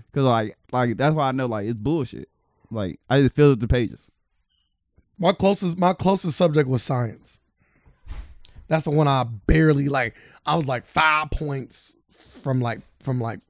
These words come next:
Speaker 2: I fa-, I pa-, I fa-, I passed by five points.
Speaker 1: No.
Speaker 2: 'Cause science was, uh, um, that's my worst subject is science. My best subject is, um, is, um,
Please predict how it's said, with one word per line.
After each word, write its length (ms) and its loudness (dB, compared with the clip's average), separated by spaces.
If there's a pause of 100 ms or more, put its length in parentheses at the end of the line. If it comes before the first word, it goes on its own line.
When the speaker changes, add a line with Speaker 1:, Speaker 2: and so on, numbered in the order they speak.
(280)
Speaker 2:
I 80 0
fa-, 180 -6
I 60 -2
pa-, 240 2
I 80 -2
fa-, 240 -8
I 60 -6
passed 340 -4
by 120 -6
five 240 -8
points. 380 -16 (180)
Speaker 1:
No. 460 -10 (420)
Speaker 2:
'Cause 140 -8
science 320 0
was, 220 -12
uh, 40 -10
um, 420 -6
that's 220 0
my 160 2
worst 300 0
subject 460 -8
is 100 -14
science. 580 -16 (760)
My 120 -4
best 260 0
subject 400 -6
is, 200 -6
um, 560 -6 (1080)
is, 200 -10
um, 600 -10